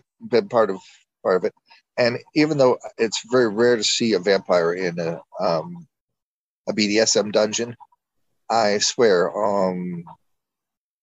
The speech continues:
ninety, ninety, ninety percent of the people that, uh, recognize as vampire do some form of B D S M. It's, it's, you know, a part of our, part of the thing.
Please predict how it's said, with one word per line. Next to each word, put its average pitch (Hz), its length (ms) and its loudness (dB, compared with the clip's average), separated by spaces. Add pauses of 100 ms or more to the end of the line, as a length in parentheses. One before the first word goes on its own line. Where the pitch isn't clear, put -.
(280)
ninety, 110 420 0
ninety, 101 320 -2 (460)
ninety 107 260 0
percent 92 400 0 (120)
of - 100 -20
the 85 80 -8
people 90 440 -4
that, 85 200 -2 (600)
uh, 98 80 0
recognize 98 460 0
as 87 80 -12
vampire 90 640 -2 (560)
do 113 180 0
some 90 240 -2
form 85 220 -4
of 87 80 -12
B 85 140 -10
D 90 160 -6
S 85 180 -4
M. 82 220 -2 (600)
It's, - 640 -2 (360)
it's, - 460 -2 (1120)
you 107 60 -2
know, 98 140 0 (160)
a 165 80 -4
part 117 260 2
of 98 80 -4
our, 87 220 2 (280)
part 98 180 0
of 87 40 -8
the 82 80 -6
thing. 80 320 -2